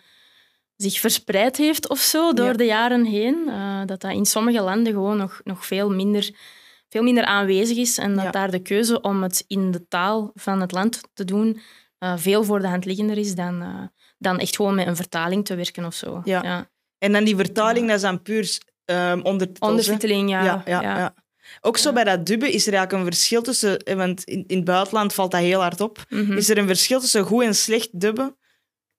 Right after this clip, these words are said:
Speaker 1: Goh, dat vind ik een moeilijke. Ja, I, I, I guess.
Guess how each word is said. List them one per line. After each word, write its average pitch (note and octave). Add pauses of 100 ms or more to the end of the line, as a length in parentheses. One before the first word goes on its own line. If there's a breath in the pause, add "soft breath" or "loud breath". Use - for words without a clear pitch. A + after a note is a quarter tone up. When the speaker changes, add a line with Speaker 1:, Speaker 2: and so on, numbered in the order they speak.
(680 loud breath)
Speaker 1:
Goh, A3
dat F#3
vind E3+
ik F#3
een F#3+
moeilijke. F#3+
Ja, F#3+ (120)
I, -
I, F3+ (120)
I F#3
guess. -